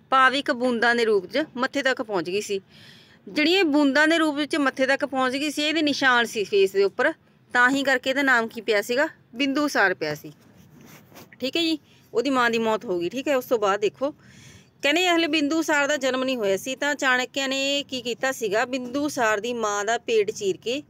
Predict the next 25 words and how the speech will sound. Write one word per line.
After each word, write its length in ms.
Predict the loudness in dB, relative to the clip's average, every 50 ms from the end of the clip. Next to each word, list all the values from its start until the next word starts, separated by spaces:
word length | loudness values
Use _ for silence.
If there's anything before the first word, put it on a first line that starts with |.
| _ -20 -20 -20 -20 -20 _ _ -6
ਬਿੰਦੂਸਾਰ 680 | -4 -2 -2 0 0 0 0 0 0 2 0 2 0
ਨੂੰ 160 | 0 -2 -4 -2
ਪੇਟ 240 | 0 0 2 2
ਦੇ 140 | 2 0 0
ਵਿੱਚੋਂ 260 | -2 -2 -2 -2 -4
ਕੱਢਿਆ, 380 | 0 0 -2 -2 0 -2 -2 -2 -4 _ _ -20 -20 _ -20 _ _ _ _ -20
ਜਿੰਦਾ 400 | -8 -4 -4 -4 0 0 0 0
ਨੂੰ 140 | 0 0 0
ਕੱਢ 200 | 0 0 0 -2
ਕੇ। 260 | -4 -2 -4 -4 -4 -8 -12 _ -20 -20 -20 -20 -20 -20 _ -18 -10
ਜਿੰਨੇ 360 | -4 -2 0 2 2 2 2
ਦਿਨ 160 | 2 0 0
ਕਹਿੰਦੇ 220 | 0 0 -2 -2
ਬਿੰਦੂਸਾਰ 680 | -2 0 0 0 0 0 0 -2 0 0 0 2 2 0
ਪੂਰਾ 360 | -2 -2 -4 0 2 2 2
ਲਾਇਕ 340 | 2 2 2 2 0 -2 -2
ਨਹੀਂ 320 | -2 -2 -2 -2 0 -2
ਹੋਇਆ 220 | -2 0 0 0 -2
ਸੀ 120 | -2 -4
ਦੁਨੀਆ 260 | -4 -4 -2 -2 -2
ਦੇ 100 | 0 0
ਵਿੱਚ 200 | -2 -2 -4 -4
ਆਉਣ 200 | -4 -4 -4 -2
ਦੇ 100 | -2 -2
ਵਾਸਤੇ, 480 | 0 0 0 -2 -4 -6 -6 -6 -6 -8